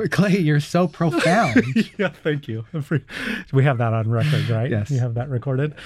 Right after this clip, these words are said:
Speaker 2: Um, I, look, I, I, it's funny because Stephen Covey in his book, and I, I took a picture of this and I sent it to several people, where, where he said, "I,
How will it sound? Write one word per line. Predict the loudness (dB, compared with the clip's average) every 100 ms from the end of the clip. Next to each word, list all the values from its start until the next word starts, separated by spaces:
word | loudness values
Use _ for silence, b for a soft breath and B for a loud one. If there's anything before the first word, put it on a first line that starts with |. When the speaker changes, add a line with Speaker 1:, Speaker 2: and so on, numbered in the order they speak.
| B B B 2
Speaker 2:
Um, | 4 4 0 -2
I, | 0
look, | 4 4 4 -6 0
I, | 2 2 -2
I, | -2 2
it's | 2 2
funny | 2 4 4
because | 2 2 2 0
Stephen | -4 -2 0 2 2
Covey | 2 2 0 2
in | 2
his | 2 2 2
book, | 2 2 0 0
and | 0
I, | 0 0
I | -2
took | -2 -2
a | -2
picture | -2 0 0
of | 0
this | 0 0
and | -2
I | -2
sent | 0 0
it | 0 -2
to |
several | -2 0 0 0
people, | 0 0 -2 -4 B B B B
where, | 2 2
where | 2 2 4 4
he | 4 2
said, | 2 2 4 2 0 B B B B -2
"I, | 0 2 -2